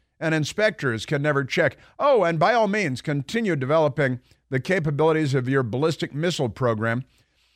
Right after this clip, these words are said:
as you write 'Death to America' on the nose cones and test your ballistic missiles. Death to Israel,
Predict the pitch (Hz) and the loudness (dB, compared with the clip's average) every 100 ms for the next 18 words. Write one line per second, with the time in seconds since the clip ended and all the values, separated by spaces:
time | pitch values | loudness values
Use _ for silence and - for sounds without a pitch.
0 | _ - 175 156 160 151 165 175 127 170 | _ 0 2 2 2 4 2 2 -2 -2
1 | 175 - 180 151 147 170 160 147 139 131 | -2 0 2 2 2 2 2 0 0 0
2 | 139 156 143 - 123 120 127 127 120 151 | 0 0 0 0 0 0 -2 -4 -4 -2
3 | 143 - 127 117 131 120 117 127 127 127 | -2 -2 -4 -2 -2 -4 -6 -4 -4 -4
4 | 113 _ _ _ - 170 - 156 175 180 | -8 _ _ _ 2 2 0 -2 0 0
5 | 139 117 87 | 2 0 0